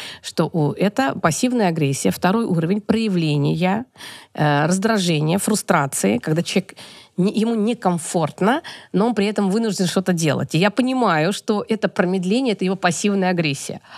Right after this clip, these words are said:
А потом был прикол. Вместо того, чтобы нас вовремя провести, он уже на подъезде, он стал говорить: «А давайте я щас вам куплю ягодки». Это тоже форма пассивной агрессии и забота, та, которая не нужна. Это бессознательный механизм.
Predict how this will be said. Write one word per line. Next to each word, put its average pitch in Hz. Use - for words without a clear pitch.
А 156
потом 202
был 262
прикол. -
Вместо 262
того, 269
чтобы 220
нас 214
вовремя 196
провести, 180
он 220
уже 220
на 175
подъезде, 214
он 202
стал 202
говорить: 185
«А 190
давайте 233
я 196
щас 185
вам 185
куплю 220
ягодки». 156
Это 196
тоже 220
форма 151
пассивной 160
агрессии 196
и 160
забота, 175
та, 233
которая 190
не 185
нужна. 180
Это 175
бессознательный 190
механизм. 185